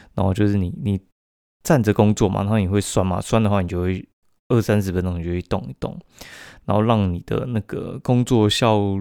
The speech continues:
效率 OK 之外，你，你的那个坐姿也不会去影响你的，你的身体，然后比较不会腰酸背痛啊。提供给大家做一个参考。然后我最近在 survey 就是要买电动升降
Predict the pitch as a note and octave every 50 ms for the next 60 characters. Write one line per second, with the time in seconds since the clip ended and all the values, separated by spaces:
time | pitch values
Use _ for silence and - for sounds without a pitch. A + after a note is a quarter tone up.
0 | F#2+ - _ _ _ _ _ _ _ _ _ - - C#3+ B2+ A#2 A2+ A#2+ A#2+ A#2
1 | G#2+ G#2 G2 G2 G2 G2 - - - B2+ B2 A#2 - - C3 B2+ C3 C3+ C3+ -
2 | - - B2+ B2 B2+ A#2+ G2+ F#2 F2+ F2 E2+ E2+ E2 E2 - _ _ _ _ -
3 | G#2 F#2+ F2 - F#2+ F#2 G2+ G#2 G#2 - - - - - - - C#3 C3+ A2+ G2+
4 | F#2+ - - - G2+ G2 F#2+ G2 G2+ - _ - - - - - _ - G2+ G2
5 | E2+ G2+ G2 G#2 A2+ A2 A2 G2+ F#2+ F2+ - F#2 F2 E2+ E2 D#2+ D#2+ - E2 E2
6 | D#2+ F2+ - - _ _ _ - - G#2 E2+ F2 - - F#2+ F2 F2+ - - -
7 | D#3 C3+ F#2+ F2+ F#2 - _ _ _ - - G#2+ G#2 G#2 - - G2 E2 F#2 G2
8 | G2 F#2 F2 E2+ - F2 E2 E2 E2+ E2 - - - - - - D#3 - _ _
9 | _ - - - - - - - - _ _ _ _ - - - A#2 A2+ A#2+ B2
10 | A#2 F#2+ F2 - F#2+ F#2 F#2 F#2 F#2+ F#2+ - - A2 F#2+ F2+ F2 F2 - - E2
11 | E2 - - - - D#3+ C#3 G#2+ F2 F2 F2 F#2 F#2 F#2 F#2 F#2 F#2 _ _ _
12 | - _ _ _ _ _ _ _ - A2+ G#2 G2+ - C3+ B2+ B2+ B2+ B2+ B2+ A#2
13 | A2+ G#2+ - - G2+ F2+ F2 G2+ G2 F#2+ F#2 F2 G2+ F#2+ F#2 G2 F#2+ F#2 F#2 F2+
14 | F#2 F#2 G#2+ G2+ F#2 F2 E2+ F2 A2+ - - A2 F#2+ F#2 F2 G#2+ F#2+ F2+ F2 -
15 | - F#2 F2 - A#2